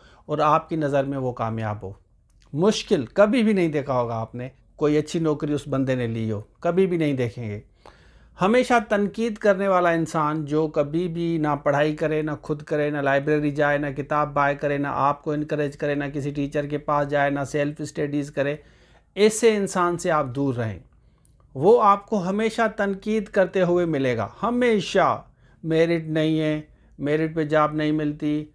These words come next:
स्कोर सही नहीं आता, यहाँ गलत है, यहाँ गलत है", हमेशा तनकीद करते हुए आपको मिलेगा। ऐसे इंसान से हमेशा दूर रहें जो सिर्फ़ और सिर्फ तनकीद करे।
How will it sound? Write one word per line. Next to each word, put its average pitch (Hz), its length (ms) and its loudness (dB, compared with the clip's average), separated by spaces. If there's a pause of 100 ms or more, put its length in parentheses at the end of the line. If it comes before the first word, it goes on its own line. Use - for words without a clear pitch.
(320)
स्कोर 160 400 -2
सही 156 240 0
नहीं 151 220 2
आता, 147 640 0
यहाँ 151 360 2
गलत 151 360 2
है, 151 260 0
यहाँ 147 360 -2
गलत 151 320 -2
है", 151 80 -4
हमेशा 247 600 2
तनकीद 208 720 -2
करते 185 320 0
हुए 170 260 2
आपको 151 460 -2 (480)
मिलेगा। 127 480 -2 (320)
ऐसे 208 360 4
इंसान 185 440 0
से 170 160 -2
हमेशा 165 360 0
दूर 147 300 -2
रहें 151 200 0
जो 151 140 -2
सिर्फ़ 214 380 -2
और 175 80 2
सिर्फ 156 300 -4
तनकीद 135 400 -4
करे। 113 300 -4